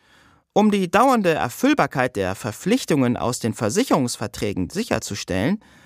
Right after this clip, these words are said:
müssten die Unternehmen also gegebenenfalls bestehende Rückstellungen bereits in diesem Jahr erhöhen, heißt es in Grunds Kommentar im bafin-Journal. Auch die Schadenrückstellungen nach Solvency zwei müssen die Versicherer anpassen,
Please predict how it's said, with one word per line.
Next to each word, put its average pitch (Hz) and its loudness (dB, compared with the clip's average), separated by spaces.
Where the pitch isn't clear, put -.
müssten - 2
die 240 0
Unternehmen 175 2
also 151 -2
gegebenenfalls 233 2
bestehende 160 0
Rückstellungen 135 2
bereits 143 0
in 117 -6
diesem 233 2
Jahr 104 0
erhöhen, 147 0
heißt 240 -2
es 233 -6
in 175 -4
Grunds 113 -2
Kommentar 143 -4
im 165 -6
bafin-Journal. 107 -2
Auch 240 4
die 214 0
Schadenrückstellungen 202 2
nach 139 2
Solvency 139 0
zwei 202 2
müssen 233 2
die 220 0
Versicherer 151 0
anpassen, 120 -4